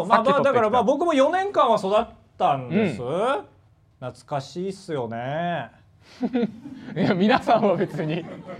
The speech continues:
Speaker 2: ない？
Speaker 1: 高橋の四年は追っかけてないんじゃない？
Speaker 2: でも、青森で動画結構撮って上げてたんで、
Speaker 1: うん。
Speaker 2: 中には、あ、ここそうかも、みたいな感じで結構いろんな景色があるとは思うんですけど、
Speaker 1: はい。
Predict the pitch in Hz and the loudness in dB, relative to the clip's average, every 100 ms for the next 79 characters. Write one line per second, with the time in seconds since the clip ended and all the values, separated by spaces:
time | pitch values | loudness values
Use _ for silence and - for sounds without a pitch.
0 | - - 139 151 139 120 139 247 170 165 | -18 -14 -6 -4 -4 -4 -6 -6 -2 0
1 | 240 233 226 220 214 220 254 233 160 165 | 2 0 0 2 2 2 4 2 2 0
2 | 156 123 113 101 92 95 - 202 339 285 | 0 -2 -4 -4 -6 -8 -8 -4 0 2
3 | 262 226 151 180 302 359 339 254 208 190 | 4 4 4 4 2 0 -2 0 2 2
4 | 175 151 165 190 196 202 196 220 214 170 | 2 0 0 -2 0 0 0 -4 -4 -6
5 | 170 180 120 135 175 185 190 135 117 110 | -4 -6 -6 -4 -4 -8 -4 -4 -4 -4
6 | 139 143 131 117 101 131 247 370 440 403 | -2 0 0 -2 -6 -6 -8 -8 -6 -6
7 | 233 233 226 226 - - 180 233 220 233 | -4 -6 -6 -10 -10 -16 -14 -12 -12 -12
8 | 220 - 156 131 110 110 110 110 110 139 | -12 -12 -14 -12 -14 -14 -10 -10 -8 -6
9 | 156 120 92 90 - 156 143 139 175 170 | -4 -4 -8 -14 -16 -14 -12 -12 -12 -12
10 | 113 120 143 143 165 165 - 104 104 113 | -10 -10 -12 -12 -12 -14 -14 -10 -10 -10
11 | - 95 92 107 107 95 90 - 107 175 | -14 -16 -14 -14 -12 -14 -18 -12 -2 0